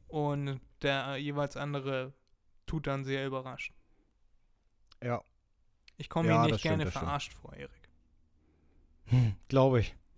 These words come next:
Speaker 2: So, ich glaub, ich hab jetzt gefunden.
Speaker 1: Ja, das ist ja jetzt auch genug Zeit, ne?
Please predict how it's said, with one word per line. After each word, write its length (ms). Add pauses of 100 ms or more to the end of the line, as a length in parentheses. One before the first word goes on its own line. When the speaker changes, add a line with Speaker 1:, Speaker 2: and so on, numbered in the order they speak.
(1900)
Speaker 2:
So, 360
ich 100
glaub, 180
ich 100
hab 120
jetzt 300
gefunden. 840
Speaker 1:
Ja, 80
das 100
ist 100
ja 80
jetzt 160
auch 80
genug 380
Zeit, 340
ne? 240